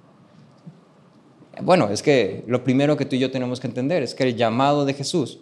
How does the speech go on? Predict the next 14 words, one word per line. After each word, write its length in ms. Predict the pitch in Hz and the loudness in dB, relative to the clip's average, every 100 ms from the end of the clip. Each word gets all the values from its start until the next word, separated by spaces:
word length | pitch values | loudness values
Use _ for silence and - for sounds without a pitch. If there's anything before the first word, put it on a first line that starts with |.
| _ _ _ _ _ - | _ _ _ _ _ -4
es 80 | |
un 100 | 131 | 0
llamado 640 | 123 120 113 110 107 98 - - _ _ _ | 2 4 4 4 2 -2 -12 -20 _ _ _
peligroso. 580 | 101 98 98 - - - _ _ _ - | 0 0 -2 -6 -10 -16 _ _ _ -14
Sí, 120 | - | -4
es 140 | 180 | -2
un 80 | 233 | 2
llamado 480 | 226 160 165 170 123 | 2 4 4 2 2
peligroso. 560 | 120 107 104 101 - - _ _ _ _ _ _ _ _ _ _ _ | 2 2 0 -2 -6 -16 _ _ _ _ _ _ _ _ _ _ _
Después 260 | 151 147 170 | 2 4 4
de 80 | 185 | 4
cuatrocientos 560 | 185 160 165 165 165 | 2 4 4 4 4
años 560 | 170 190 156 147 - - - _ _ | 4 6 4 2 -2 -14 -20 _ _
esperando, 840 | 131 127 135 139 185 131 131 - | -4 0 4 4 4 2 0 -4